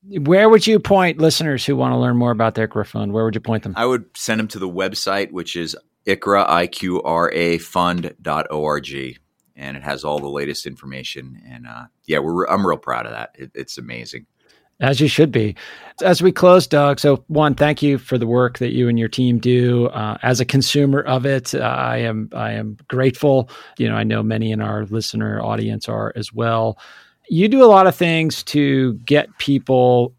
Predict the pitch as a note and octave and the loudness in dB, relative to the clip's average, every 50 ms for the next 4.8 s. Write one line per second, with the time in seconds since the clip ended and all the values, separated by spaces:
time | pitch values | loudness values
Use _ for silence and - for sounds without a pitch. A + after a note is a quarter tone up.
0 | _ _ - A2 A2 A2+ A#2+ C3 D#3 E3 - - B2+ A#2+ A#2+ A#2+ G#2+ - - C#3 | _ _ -10 -8 -4 -2 0 0 0 0 0 0 0 0 0 0 -2 -4 2 6
1 | E3 G3 F3+ - - D#3+ D#3 D3+ D3 D3 C3 C#3+ C#3 C3+ B2 - - A#2+ C3 C3+ | 6 6 6 4 2 2 2 4 2 2 0 0 -2 -2 -2 -4 -4 0 2 4
2 | C3+ C3+ C3+ C3+ A2 B2 B2+ B2+ A#2+ - - - G#2+ - B2 B2 A#2 B2 A#2+ - | 4 4 2 0 0 -2 -2 -2 -2 -4 -8 -12 -8 -4 -4 -2 -2 -2 -4 -4
3 | - A#2 A2+ - - A2 - - A#2 A2+ A2+ A2+ A2+ - - A2 G#2+ A2 G#2+ G#2 | -4 -6 -6 -6 -10 -12 -8 -4 -2 0 0 0 -2 -4 -6 -6 -4 -4 -4 -4
4 | A2 A2 A2 G#2+ - - A#2 A2 G#2 - A2 A2 G#2+ G#2 G2+ - | -4 -4 -4 -6 -6 -6 -8 -8 -8 -6 -4 -4 -4 -4 -6 -8